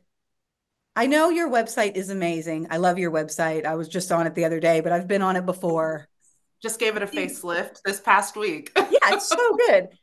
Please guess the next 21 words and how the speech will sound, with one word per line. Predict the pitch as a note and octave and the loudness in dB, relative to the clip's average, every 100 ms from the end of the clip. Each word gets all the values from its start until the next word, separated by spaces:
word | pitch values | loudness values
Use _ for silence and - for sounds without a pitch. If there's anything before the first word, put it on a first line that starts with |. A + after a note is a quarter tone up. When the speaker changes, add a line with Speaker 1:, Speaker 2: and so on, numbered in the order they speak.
| _ | _
Speaker 1:
And | D#4 D#4+ D4+ - | 4 4 2 -2
I | |
think | E4+ A4 G#4+ | -2 -2 -2
one | G4+ | -2
of | G#4+ | -2
the | E4+ | -4
reasons | E4+ D#4+ D4+ | -4 -4 -6
it's | A#3 - | -6 -4
so | C4 | -2
good | A#3+ A#3+ C4+ | 0 -2 -2
is | C#4 | -8
because | A#3+ A#3 A3 | -10 -8 0
your | A#3 C#4 C#4+ _ _ | 2 2 0 _ _
personality | B3+ B3+ A3+ G#3 G3+ F#3 | -4 -2 -2 0 0 -2
comes | F#3 F#3+ E3 | -4 -6 -6
through, | - - - - - | -8 -12 -14 -18 -6
who | G#3+ | -4
you | G#3+ G3+ | -2 2
are, | A#3+ A#3+ A#3+ A#3 - _ _ _ | 4 4 4 0 -6 _ _ _
what | F#3+ F#3 | -2 0
you're | F3+ | 0